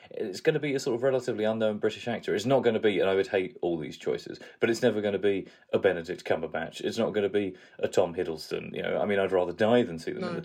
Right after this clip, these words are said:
Speaker 1: tardis. But that's, you know, if you're doing,
Speaker 2: <laughs>
Speaker 1: like,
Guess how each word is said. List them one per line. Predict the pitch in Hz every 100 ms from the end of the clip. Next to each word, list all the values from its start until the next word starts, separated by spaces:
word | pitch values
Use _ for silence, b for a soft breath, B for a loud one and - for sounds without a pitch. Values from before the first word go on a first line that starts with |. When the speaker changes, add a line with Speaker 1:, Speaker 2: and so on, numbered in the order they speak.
| 82
Speaker 1:
tardis. | - 85 -
But | 101 92
that's, | 123 -
you | 113
know, | 85 B B
if | - -
you're | 131 120
doing, | 139 135 123 113 110 -
Speaker 2:
<laughs> | - -
Speaker 1:
like, | 104 98 95 - - -